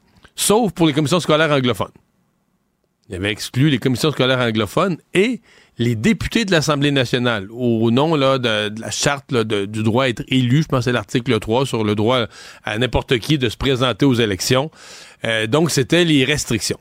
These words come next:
Mais pour le reste, pour les autres personnes en autorité, procureurs de la couronne, juges, enseignants pour les autres, donc la loi pouvait continuer de s'appliquer. Donc, que va dire la Cour d'appel ?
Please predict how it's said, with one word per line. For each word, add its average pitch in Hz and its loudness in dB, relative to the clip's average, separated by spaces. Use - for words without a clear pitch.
Mais 107 -2
pour 151 2
le 143 4
reste, 131 -2
pour 117 -2
les 113 0
autres 147 2
personnes 135 0
en 113 0
autorité, 110 -2
procureurs 113 -2
de 110 -2
la 95 -2
couronne, 110 -2
juges, 110 2
enseignants 110 -2
pour 110 -2
les 98 -2
autres, 120 -2
donc 104 -2
la 110 0
loi 120 0
pouvait 120 -2
continuer 117 0
de 113 -10
s'appliquer. 113 -4
Donc, 98 -6
que - 2
va 147 2
dire 139 2
la 131 -2
Cour 143 2
d'appel ? 131 -2